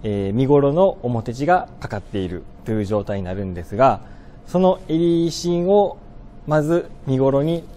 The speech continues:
つけます。その後、襟芯を体になじませて、えー、表地をかける。かける。大丈夫ですかね？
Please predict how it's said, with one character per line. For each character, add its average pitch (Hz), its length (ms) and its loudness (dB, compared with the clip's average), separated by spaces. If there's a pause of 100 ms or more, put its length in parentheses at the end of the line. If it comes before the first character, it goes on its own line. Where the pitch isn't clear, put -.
(220)
つ - 80 -16
け 117 100 0
ま 98 140 -2
す。 - 120 -12 (1040)
そ 214 140 -2
の 214 140 6
後、 202 220 6
襟 170 200 2
芯 185 320 -2
を 214 180 4
体 170 380 2
に 165 120 -2
な 165 120 0
じ 160 120 -4
ま 170 140 -2
せ 165 140 -6
て、 214 300 2 (160)
え 98 380 -4
ー、 - 340 -12
表 127 320 -2
地 165 140 4
を 208 160 4 (400)
か - 100 -8
け 143 140 4
る。 107 140 0 (760)
か - 120 -2
け 139 140 4
る。 135 160 2 (4000)
大 104 100 -4
丈 113 80 -2
夫 - 40 -2
で 98 60 -6
す - 60 -12
か 92 60 -12
ね？ 87 100 -14